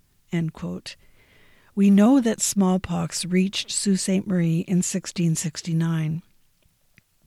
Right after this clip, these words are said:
With the establishment of Hudson's Bay Company posts, the historical patterns of movement among Indigenous people were altered, and contact with eastern settlements began. When the Royal Charter was established in sixteen seventy,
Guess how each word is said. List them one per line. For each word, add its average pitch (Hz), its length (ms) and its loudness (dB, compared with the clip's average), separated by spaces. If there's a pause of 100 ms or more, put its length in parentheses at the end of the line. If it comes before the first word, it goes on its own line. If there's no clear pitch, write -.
(800)
With 254 160 0
the 254 100 4
establishment 233 840 0
of 185 240 -2
Hudson's 208 380 -2
Bay 185 180 -2
Company 180 460 -2
posts, 165 560 -6 (360)
the 220 100 4
historical 226 680 2
patterns 175 580 0
of 175 200 -4
movement 196 520 2
among 185 380 4
Indigenous 175 580 2
people 180 400 -4
were 202 240 -4
altered, 190 560 -6 (520)
and 196 160 4
contact 208 680 0
with 185 220 -2
eastern 226 460 0
settlements 165 560 -2
began. 175 680 -2 (640)
When 202 160 6
the 196 80 6
Royal 196 340 6
Charter 196 460 2
was 165 180 -2
established 180 800 -2
in 175 140 2
sixteen 170 500 -2
seventy, 170 640 -2